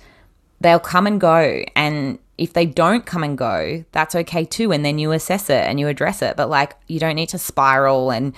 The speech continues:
feel guilty. And I also don't think you need to feel guilty when you interact with somebody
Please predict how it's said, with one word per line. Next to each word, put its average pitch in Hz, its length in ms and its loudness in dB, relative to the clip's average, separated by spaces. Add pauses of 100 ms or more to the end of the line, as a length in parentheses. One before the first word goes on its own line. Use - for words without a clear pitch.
(220)
feel 165 160 -6
guilty. 139 500 -2 (220)
And 294 80 4
I 330 60 4
also 359 220 0
don't 508 160 0
think 466 120 -6
you 440 80 -2
need 403 80 -4
to 339 80 -6
feel 311 160 -2
guilty 180 720 0 (400)
when 170 240 0
you 170 240 -2 (440)
interact 170 680 0
with 156 160 -8
somebody 123 720 -4